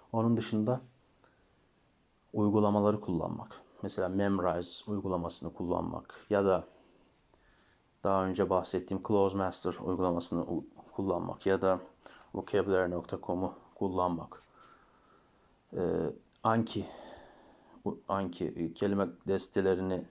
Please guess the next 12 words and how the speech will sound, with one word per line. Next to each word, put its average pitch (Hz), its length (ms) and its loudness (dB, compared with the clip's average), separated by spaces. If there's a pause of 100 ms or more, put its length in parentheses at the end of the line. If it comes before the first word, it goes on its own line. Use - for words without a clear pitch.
(800)
e, 92 580 0 (640)
kullanmayı, 98 640 4 (1000)
e, 95 80 -2 (1300)
kullanıcılarına 98 920 2 (120)
sağlayan 95 600 4
Anki 104 480 -2 (500)
belki 85 280 -2
yararlı 82 360 2
olabilir. 82 540 -8 (960)
Birçok - 300 0
uygulama 85 520 2
var. 135 240 0